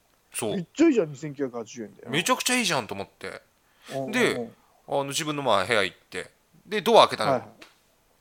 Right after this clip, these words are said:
Speaker 1: 鍵開けてさ。で、
Speaker 2: うん。
Speaker 1: 開けたら、あの、知らないおっさんが、バスタオル腰に巻いて、
Speaker 2: うん。
Speaker 1: びちょびちょの状態で俺の目の前に立ってたの。
Speaker 2: は？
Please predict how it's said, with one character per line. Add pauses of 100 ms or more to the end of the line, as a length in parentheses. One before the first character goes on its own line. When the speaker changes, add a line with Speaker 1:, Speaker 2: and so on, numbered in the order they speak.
(220)
Speaker 1:
鍵
開
け
て
さ。 (840)
で、 (140)
Speaker 2:
う
ん。
Speaker 1:
開
け
た
ら、 (420)
あ
の、
知
ら
な
い
お
っ
さ
ん
が、 (720)
バ
ス
タ
オ
ル
腰
に
巻
い
て、
Speaker 2:
う
ん。
Speaker 1:
び
ち
ょ
び
ち
ょ
の
状
態
で
俺
の
目
の
前
に
立
っ
て
た
の。 (1400)
Speaker 2:
は？